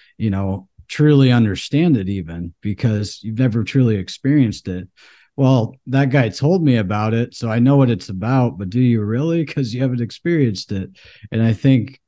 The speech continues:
that's crucial to just a-, any form of, uh, philosophy or just,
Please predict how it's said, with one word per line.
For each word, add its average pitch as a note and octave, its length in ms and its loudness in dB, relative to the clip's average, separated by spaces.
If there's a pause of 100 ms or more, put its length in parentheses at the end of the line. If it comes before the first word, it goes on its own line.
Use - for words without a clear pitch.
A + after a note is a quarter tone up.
that's A#2+ 260 -2
crucial C#3+ 560 2
to A2 500 -2 (320)
just C3+ 380 -2
a-, B2+ 140 -10 (120)
any D#3 300 6
form C3+ 600 6
of, G#2+ 560 -4 (300)
uh, G2+ 260 -6
philosophy C3+ 1000 2
or G2 380 -4 (260)
just, - 400 -4